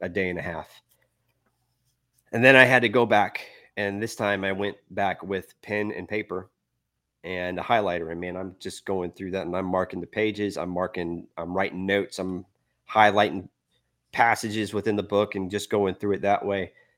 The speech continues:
Um, and then <laughs> I go back again where now I'm sitting down at a computer and I'm typing.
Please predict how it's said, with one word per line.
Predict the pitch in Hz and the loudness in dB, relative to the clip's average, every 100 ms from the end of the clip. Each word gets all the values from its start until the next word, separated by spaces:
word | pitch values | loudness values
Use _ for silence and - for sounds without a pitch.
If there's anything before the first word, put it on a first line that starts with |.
| _ | _
Um, | 98 95 98 95 | -2 0 0 -4
and | 98 101 | -4 2
then | 113 113 - 170 - - | 2 2 2 0 0 -16
<laughs> | _ | _
I | 113 | 0
go | 107 117 | 2 4
back | 117 110 | 6 4
again | 98 117 120 107 101 | 2 6 6 6 2
where | 104 104 104 101 104 | -2 0 2 2 2
now | 104 110 | 0 2
I'm | 110 101 | 2 0
sitting | - 110 107 | -4 -2 0
down | 101 104 | 2 2
at | 101 | 2
a | 92 | -2
computer | - - 120 107 101 90 | -8 -8 -4 -2 -2 -4
and | 90 92 90 90 | -4 -4 -4 -4
I'm | 87 | -8
typing. | 87 85 78 | -8 -10 -10